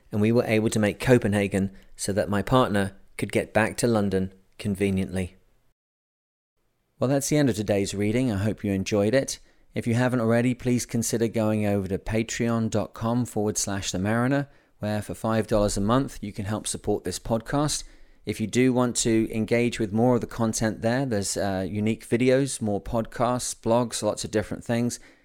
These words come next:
and a growing community of people who are interested in all things sailing.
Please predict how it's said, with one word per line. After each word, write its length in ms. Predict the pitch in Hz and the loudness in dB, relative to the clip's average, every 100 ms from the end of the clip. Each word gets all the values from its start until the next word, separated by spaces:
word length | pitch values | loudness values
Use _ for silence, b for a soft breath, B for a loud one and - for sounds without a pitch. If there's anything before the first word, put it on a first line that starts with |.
| b | b
and 100 | 107 | -8
a 40 | |
growing 300 | 110 117 113 | -4 0 0
community 460 | 107 110 107 101 107 | -2 -2 -2 -2 -2
of 100 | 101 | -2
people 440 | 101 95 98 98 b b b | -4 -4 -2 -4 b b b
who 120 | 110 | -2
are 20 | |
interested 680 | 113 117 110 107 98 - 95 - b b | 0 0 0 -2 -2 -2 -2 -4 b b
in 180 | - 98 | -8 -6
all 260 | - 98 95 | -4 -4 -4
things 400 | - 95 92 - | -4 -6 -4 -4
sailing. 480 | - 101 92 82 | -4 -2 -2 -6